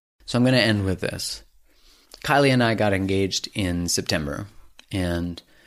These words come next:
the experience for me was so beautiful. And I wrote this just to express how I felt about it, because a lot of people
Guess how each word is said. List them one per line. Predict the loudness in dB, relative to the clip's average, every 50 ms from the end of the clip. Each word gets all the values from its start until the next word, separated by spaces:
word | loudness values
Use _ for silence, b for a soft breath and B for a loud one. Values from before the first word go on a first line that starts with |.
| b b b b
the | b 0 0
experience | 2 0 0 2 2 4 4 4 4 4 2
for | 0 0 2 2
me | 4 4 4 4 2 2 0 -2 -6 -10 _ _ _ _ -4
was | -2 0 0
so | 2 2 2 2
beautiful. | 2 2 0 2 0 -2 -6 -8 -16 -18 -18 -18 -20 _ _ _ _ _ _ _ _ _ _ _ _ _ _ _ _ _ _ _ _ _ -2
And | 0 2 2 2 0 0 -2 -6 -6 _ 0
I | 2 2
wrote | 4 2 2 2
this | 0 -2 0 -2 -2
just | -4 -4 -4 -4 -4 -4
to | -4 -4 -4 -4
express | -4 -2 -4 -4 0 0 0 0 0 0 -2 -2
how | -2 -2 -2 -2
I | -2 -2
felt | -2 -2 -2 -2 -2 -4
about | -4 -2 -2 -2 -4
it, | -6 -8
because | -6 -6 -4 -4 -2
a | -2
lot | -2 -2 -2 -2
of | -4
people | -6 -8 -8 -6 -6 -8 -8 -10